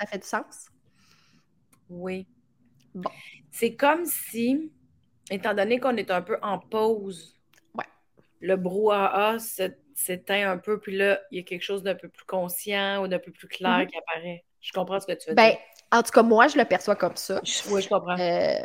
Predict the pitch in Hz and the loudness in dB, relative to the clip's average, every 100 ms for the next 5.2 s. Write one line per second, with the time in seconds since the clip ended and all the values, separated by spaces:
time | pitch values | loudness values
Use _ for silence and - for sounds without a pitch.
0 | - - 214 190 - _ _ - 175 208 | -8 -4 -4 -4 -10 _ _ -10 -4 -2
1 | 202 202 202 196 190 190 185 185 - - | 0 0 0 0 -2 -2 -2 -4 -8 -14
2 | - - _ _ 107 202 226 202 196 208 | -20 -20 _ _ -2 4 6 8 8 6
3 | 196 214 240 185 - 226 - 214 - _ | 4 2 2 2 0 -2 0 -4 -6 _
4 | - 202 214 202 - 202 202 226 - - | -4 -4 -2 -4 -4 -2 -2 -4 -6 -6
5 | - | -6